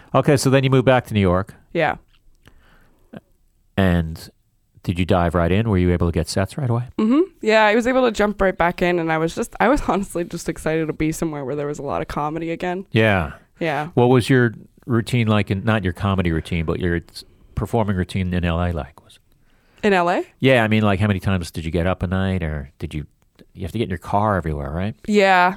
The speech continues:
Speaker 2: which I don't really mind driving, but in L A I was like, uh, it was, I mean, kind of the same as here, but I was starting to kind of do the same shows with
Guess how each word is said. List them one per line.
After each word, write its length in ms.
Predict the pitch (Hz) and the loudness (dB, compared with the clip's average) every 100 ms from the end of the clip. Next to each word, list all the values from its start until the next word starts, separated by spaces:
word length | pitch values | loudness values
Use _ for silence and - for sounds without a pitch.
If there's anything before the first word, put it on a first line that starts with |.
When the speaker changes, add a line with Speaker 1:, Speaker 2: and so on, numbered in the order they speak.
| - | 0
Speaker 2:
which 220 | 254 294 | 0 2
I 80 | 359 | 2
don't 160 | 440 | 4
really 180 | 339 254 | 4 2
mind 340 | 190 180 170 | 2 0 0
driving, 560 | 170 - 160 160 151 165 | -2 -2 -2 -2 -2 -2
but 360 | 165 165 165 - | 0 2 0 0
in 140 | 196 | 2
L 180 | 190 208 | 4 4
A 160 | 226 247 | 4 4
I 60 | |
was 200 | 214 202 | 4 2
like, 400 | 190 175 - - - | 2 0 -2 -12 -2
uh, 480 | 180 170 170 156 143 - _ _ - _ _ _ _ - | 2 2 2 0 -4 -8 _ _ -20 _ _ _ _ -12
it 160 | 208 | -6
was, 260 | 302 269 - - | -4 -4 -8 -4
I 60 | 226 | 0
mean, 180 | 247 | 0
kind 240 | 196 247 311 | 0 0 2
of 40 | |
the 60 | 240 | 0
same 300 | - 196 202 | 0 0 0
as 140 | 165 | -2
here, 360 | - 180 175 165 | -2 2 2 0
but 200 | 175 226 | 0 2
I 100 | 175 | 2
was 160 | 175 175 | 0 0
starting 300 | 220 208 202 | 0 0 0
to 60 | |
kind 200 | 180 180 | 0 0
of 60 | 175 | 0
do 100 | 170 | -4
the 80 | 165 | -4
same 300 | 180 170 165 | -2 0 0
shows 440 | - 170 165 160 | 0 0 0 0
with 160 | 165 | -6